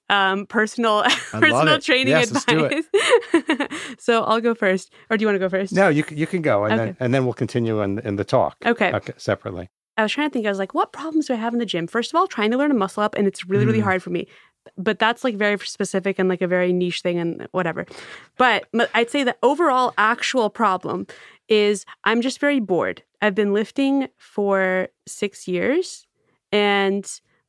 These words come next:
Speaker 1: I've also just had a lot of other deadlines and things, so it hasn't been my top priority for sure. Uh, so I haven't been following a program. But I think I need to, like, I don't, I, I guess, how do you approach having goals in your training, and how do you shift your goals ever? Do you have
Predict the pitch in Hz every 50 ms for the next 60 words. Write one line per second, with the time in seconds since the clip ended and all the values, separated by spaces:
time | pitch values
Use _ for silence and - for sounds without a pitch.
0 | _ _ - 226 240 277 320 311 359 349 359 311 302 285 262 240 233 226 214 226
1 | 214 220 214 185 190 196 190 190 196 190 190 185 196 175 - 190 190 185 - 196
2 | 190 180 185 190 190 196 190 202 190 185 180 - - 185 - - 180 175 180 180
3 | 180 175 180 175 - 175 175 - - 175 190 233 254 _ _ _ _ _ - -
4 | 185 - _ - - - 202 185 208 220 240 214 226 196 - 202 202 202 196 185
5 | 175 - - 202 220 - - - - 226 - - _ _ _ _ _ _ _ _
6 | - 214 - - 208 208 - 330 349 370 359 330 311 - 285 269 240 214 196 -
7 | - _ _ _ _ _ - 196 185 _ _ _ - - - 202 233 269 320 370
8 | 370 - _ _ - - 233 226 226 240 240 294 294 - - - 254 277 269 359
9 | 453 440 349 - - 220 240 - - - 269 254 247 220 190 180 190 220 226 233
10 | 226 208 202 196 - - 214 220 220 202 196 196 180 196 202 214 226 254 240 -
11 | 214 208 202 - - 208 185 185 185 190 196 196 190 185 - 190 180 180 180 175
12 | 180 180 190 185 - 196 196 196 185